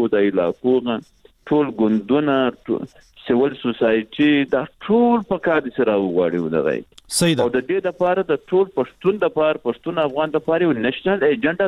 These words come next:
Speaker 1: تیاره کړي. ټول ملتونه په جنګ خپل قومي ایجنډا لري، نېشنل ایجنډا لري. واحد پښتون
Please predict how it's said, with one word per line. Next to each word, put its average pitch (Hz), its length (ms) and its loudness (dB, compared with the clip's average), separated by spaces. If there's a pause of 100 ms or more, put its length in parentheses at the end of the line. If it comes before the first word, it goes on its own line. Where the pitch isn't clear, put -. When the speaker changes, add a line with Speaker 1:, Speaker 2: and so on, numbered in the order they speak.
Speaker 1:
تیاره 135 340 0
کړي. 117 160 -12 (160)
ټول 208 160 2 (140)
ملتونه 170 580 -2
په 165 140 -4
جنګ 165 340 -4
خپل 156 320 -2
قومي 147 300 2
ایجنډا 127 360 -2 (120)
لري، 135 160 0 (100)
نېشنل 135 340 0
ایجنډا 110 400 0
لري. 127 300 0
واحد 185 340 0
پښتون 160 320 -6